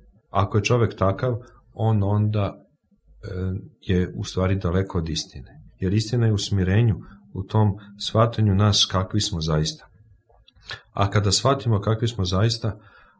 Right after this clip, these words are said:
onda nikako nećemo imati ideju da pričamo drugima kako smo mi istinoljubivi, pravdoljubivi i sve ostalo. Jer svako od nas učini svakoga dana neki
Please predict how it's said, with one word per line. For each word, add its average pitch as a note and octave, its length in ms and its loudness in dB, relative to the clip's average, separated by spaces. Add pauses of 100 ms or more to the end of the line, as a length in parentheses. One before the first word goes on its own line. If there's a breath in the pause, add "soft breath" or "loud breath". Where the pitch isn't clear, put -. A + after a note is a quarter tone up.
onda G2+ 720 0
nikako A2 580 2
nećemo G2+ 480 4
imati F2+ 640 0
ideju F#2 400 4
da E2 140 -4
pričamo F2 360 -2
drugima D#2+ 480 -2 (120)
kako F2+ 300 -6
smo E2+ 180 -4
mi D#2+ 360 -4 (460 loud breath)
istinoljubivi, F#2+ 840 0
pravdoljubivi E2+ 920 -2
i - 40 -18
sve E2 220 -4
ostalo. - 500 -12
Jer A2 120 0
svako D3+ 340 4
od C3 100 2
nas C3 320 2
učini G2+ 500 0 (380 soft breath)
svakoga A#2 440 0
dana F#2+ 360 0
neki E2 360 -10